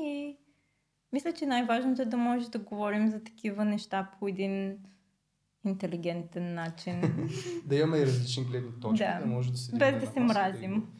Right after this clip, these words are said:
Speaker 2: по принцип е така, това е много хубава, така, гледна точка на нещата, за съжаление не е много реална, но не, шегувам се, надявам се наистина да е така и повече хора да,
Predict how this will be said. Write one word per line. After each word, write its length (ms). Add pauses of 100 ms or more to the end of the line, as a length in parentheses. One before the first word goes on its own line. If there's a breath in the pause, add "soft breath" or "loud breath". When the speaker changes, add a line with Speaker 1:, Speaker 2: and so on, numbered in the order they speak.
(240 loud breath)
Speaker 2:
по 100
принцип 340
е 60
така, 360
това 160
е 40
много 200
хубава, 580 (100)
така, 180
гледна 300
точка 360
на 60
нещата, 420
за 40
съжаление 420
не 80
е 40
много 260
реална, 280
но 220 (1000 loud breath)
не, 120
шегувам 340
се, 120
надявам 320
се 100
наистина 380
да 100
е 40
така 320
и 80
повече 320
хора 240
да, 300